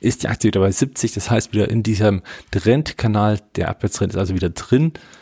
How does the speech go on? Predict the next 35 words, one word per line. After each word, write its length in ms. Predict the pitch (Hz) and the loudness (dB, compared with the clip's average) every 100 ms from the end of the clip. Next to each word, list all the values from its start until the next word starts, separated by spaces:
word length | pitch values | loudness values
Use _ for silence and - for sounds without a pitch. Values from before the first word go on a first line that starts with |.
| _ _ _ _ | _ _ _ _
Bin 120 | 143 | 0
ich 80 | 151 | 2
jetzt 180 | 135 - | 2 0
gespannt, 380 | - - 123 139 | -6 -2 0 2
wie 100 | 120 | 2
die 80 | 113 | 2
Aktie 200 | - 117 | 0 2
weiter 220 | 113 104 | 2 2
reagiert, 360 | 104 90 123 | 2 2 -2
ob 100 | - | -2
es 80 | 92 | -6
tatsächlich 320 | - 131 120 | -2 -2 0
nochmal 160 | 110 98 | 2 2
runtergeht 320 | 104 110 101 | 4 2 0
in 80 | 95 | -2
Richtung 280 | 95 - 90 | -2 -2 -6
fünfzig 600 | - 147 165 - 135 - - - - - _ - | 0 2 2 0 -2 -2 -12 -20 -20 -20 _ 2
oder 320 | 117 110 107 - - | 4 4 2 -6 -16
ob 200 | 98 98 | -4 0
man 120 | 92 | 0
jetzt 200 | 90 - | 0 -2
hier 160 | 95 | -2
sich 220 | 87 85 87 | -2 -2 -4
ein 60 | |
bisschen 280 | 87 - 90 | -6 -4 -2
wieder 120 | 85 | 0
erholt 360 | - 107 101 101 | 0 2 2 2
und 160 | 95 | -2
dann 220 | 87 90 - - - | -4 -4 -8 -18 -10
doch 240 | - - - | -6 -6 -4
wieder 320 | 92 87 85 | -2 -2 0
weiterläuft, 720 | 92 110 113 95 95 95 - - - | 2 2 2 2 2 0 -4 -20 -10
äh, 120 | 110 98 | 0 4
laufen 300 | 87 101 98 | 4 2 -2
kann. 300 | - 92 | -4 -4